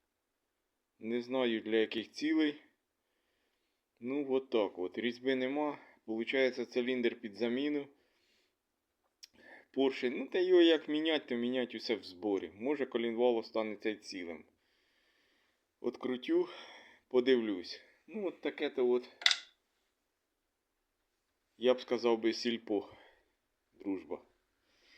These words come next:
Так, ну, запчастинки заказую. Щас подивлюсь ще, що, що треба. Оцей патрубочок, бо він дуже вже такий жорсткий. Я б його не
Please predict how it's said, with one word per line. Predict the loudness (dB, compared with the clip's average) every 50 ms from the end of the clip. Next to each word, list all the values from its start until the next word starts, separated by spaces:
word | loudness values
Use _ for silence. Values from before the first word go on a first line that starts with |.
| -20 -20 -20 -20 -20 -20 -20 -20 -20 _ _ _ _ _ _ _ _ 0
Так, | 2 2 2 2 0
ну, | -2 0 2
запчастинки | 4 4 4 4 2 0 2 2 2 2 4 2 2
заказую. | 4 4 2 4 4 4 4 4 4 0 -2 -2
Щас | 2 2 2 2
подивлюсь | 2 0 0 0 0 0 -2 -2 -2 0
ще, | 2 2 2 2
що, | 2 0 -2 -2 -2 -4 -10 -12
що | -8 -2 -2 0
треба. | 2 2 2 2 4 4 4
Оцей | 2 2 2 0 -2
патрубочок, | 0 2 2 2 2 0 0 2 2 0 0 0 -4
бо | -2 -2 -2
він | 0 0 -2
дуже | -2 -4 -4 -2 0 -2 -2 -4 -8 -18 _ _ _ _ _ _ _
вже | -16 -8 -6 -6
такий | -6 -6 -6 -4 -4 -4 0
жорсткий. | 0 0 0 -2 -4 -10 -16 -8 -4 -4 -2 -4 -4 -8 -14 _ _ _ _ _ _ _ _ _ _ _ _ _ _
Я | -2 0 0 0
б | 0
його | -2 -4 -2 -2 -2
не | -2 -2 -2 -2 -4